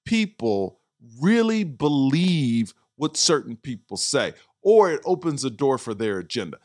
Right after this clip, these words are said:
Now, my friend with Kanye, and we're gonna get to some other, other stuff, 'cause there was, this was a pattern of Kanye West, and I'll tell you about my interviews as well. But my friend said,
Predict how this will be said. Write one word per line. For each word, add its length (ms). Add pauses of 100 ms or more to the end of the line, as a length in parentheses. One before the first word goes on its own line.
(180)
Now, 280
my 180
friend 380
with 160
Kanye, 460
and 120
we're 100
gonna 160
get 160
to 120
some 200
other, 380 (140)
other 220
stuff, 400 (280)
'cause 160
there 120
was, 300
this 260
was 140
a 80
pattern 580
of 160
Kanye 360
West, 260
and 100
I'll 100
tell 180
you 100
about 180
my 120
interviews 420
as 160
well. 300 (1040)
But 340
my 180
friend 580 (400)
said, 400